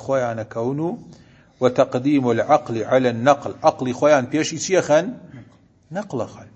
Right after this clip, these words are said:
مەکە لە ویژگیەکان و علاماتی ئەهلی بیدعە.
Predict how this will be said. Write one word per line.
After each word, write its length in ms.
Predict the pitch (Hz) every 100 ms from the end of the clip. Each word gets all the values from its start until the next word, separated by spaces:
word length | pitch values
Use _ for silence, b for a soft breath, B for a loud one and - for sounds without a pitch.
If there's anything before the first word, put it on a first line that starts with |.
| _ _ _ 120
مەکە 240 | 131 151 139
لە 80 | 143 - - _ b b b b b b _ _ 123
ویژگیەکان 680 | 117 120 120 127 156 165
و 60 | 147
علاماتی 720 | 135 135 139 143 165 165 123
ئەهلی 280 | 143 120 123
بیدعە. 440 | 117 120 165 131